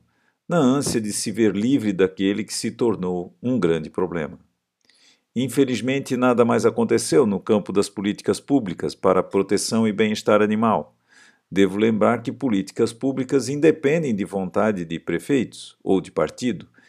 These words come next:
É perene e independente de quem assume o governo,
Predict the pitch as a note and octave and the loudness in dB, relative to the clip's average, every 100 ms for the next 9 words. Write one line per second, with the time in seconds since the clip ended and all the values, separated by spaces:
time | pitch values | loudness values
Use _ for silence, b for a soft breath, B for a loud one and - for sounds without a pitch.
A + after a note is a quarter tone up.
0 | b b b G2+ - B2+ A2+ C#3 A#2+ F#2 | b b b 2 4 4 4 2 0 -2
1 | - - A2+ B2+ D#3 D#3+ C#3 - B2+ B2 | -4 -2 -2 0 0 4 4 4 -2 -2
2 | A2+ D#3 D#3 C#3+ C3 B2 - A2 G2 A2+ | 0 0 -2 -6 -6 -6 -2 -2 0 -4
3 | - G2+ - - E3+ F3 D#3 C3 A2 G#2 | -4 -6 -6 -4 -2 -2 -4 -2 -2 -2
4 | F#2+ C3 G2+ G#2+ A2 A#2 | 0 0 2 2 2 0